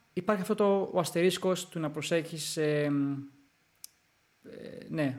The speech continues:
ότι να είσαι ανοιχτόμυαλος, να είσαι coachable, να είσαι, να, να είσαι διεθνός, να μάθεις καινούργια πράγματα και όπως προχωράς,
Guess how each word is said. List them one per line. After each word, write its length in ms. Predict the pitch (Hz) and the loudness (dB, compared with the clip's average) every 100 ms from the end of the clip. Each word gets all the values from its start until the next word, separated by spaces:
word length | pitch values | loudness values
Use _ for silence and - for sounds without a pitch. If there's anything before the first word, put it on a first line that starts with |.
| - | -6
ότι 400 | 139 143 143 143 | -6 -2 0 2
να 140 | 147 | 2
είσαι 260 | 156 160 175 | 2 4 4
ανοιχτόμυαλος, 560 | 165 139 165 135 117 | 4 2 2 2 0
να 80 | 147 | -2
είσαι 420 | 143 - 160 151 - | -2 2 4 2 2
coachable, 400 | 156 156 160 185 160 | 2 2 0 0 0
να 100 | 147 | -2
είσαι, 440 | 147 160 156 151 - - - _ | 0 2 2 -2 -10 -20 -20 _
να, 300 | 165 147 139 139 - - | -2 2 4 4 2 -2
να 80 | |
είσαι 160 | 151 160 | -2 0
διεθνός, 200 | 151 160 | -2 2
να 80 | 147 | 2
μάθεις 380 | 151 151 170 - | 2 2 -4 -4
καινούργια 180 | 165 147 | -4 0
πράγματα 420 | 143 143 170 214 - - - - | 0 2 0 -2 -14 -16 -8 2
και 60 | 165 | 4
όπως 360 | 175 196 185 | 4 2 0
προχωράς, 720 | - 175 156 139 147 208 - | -2 0 2 4 4 2 -4